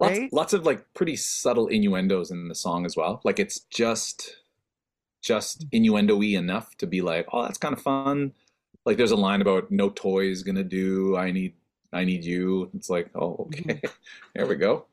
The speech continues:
Speaker 1: You know, like, that's, yeah.
Speaker 2: <laughs> And it doesn't e-, it's not even, like, romantic. It's like, it's,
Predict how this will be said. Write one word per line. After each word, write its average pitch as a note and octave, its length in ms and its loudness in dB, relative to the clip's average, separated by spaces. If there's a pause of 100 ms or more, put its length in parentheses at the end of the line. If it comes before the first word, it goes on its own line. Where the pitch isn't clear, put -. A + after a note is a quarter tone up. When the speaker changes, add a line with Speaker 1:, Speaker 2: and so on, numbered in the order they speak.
Speaker 1:
You G2 100 -4
know, A2+ 240 -2
like, F#2+ 280 -2
that's, - 540 -4
yeah. C#3 280 -6 (140)
Speaker 2:
<laughs> F4 100 -2 (640)
And D#4+ 120 4
it F4 80 2
doesn't F4+ 240 0
e-, F#4 140 -4
it's - 180 -4
not D#4+ 160 2
even, D4+ 200 0
like, C4 140 0
romantic. F#3+ 800 0
It's - 280 -8
like, F3 220 0
it's, - 140 -12